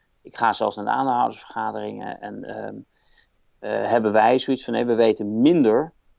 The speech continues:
eh, van veel meer." Eh, dus, ehm, eh, en we leggen accent op de, laat ik zeggen, f-, de,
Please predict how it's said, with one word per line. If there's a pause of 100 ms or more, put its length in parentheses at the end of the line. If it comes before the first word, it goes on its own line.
eh,
van (100)
veel
meer."
Eh,
dus,
ehm, (500)
eh,
en
we
leggen
accent
op
de, (580)
laat
ik
zeggen,
f-,
de,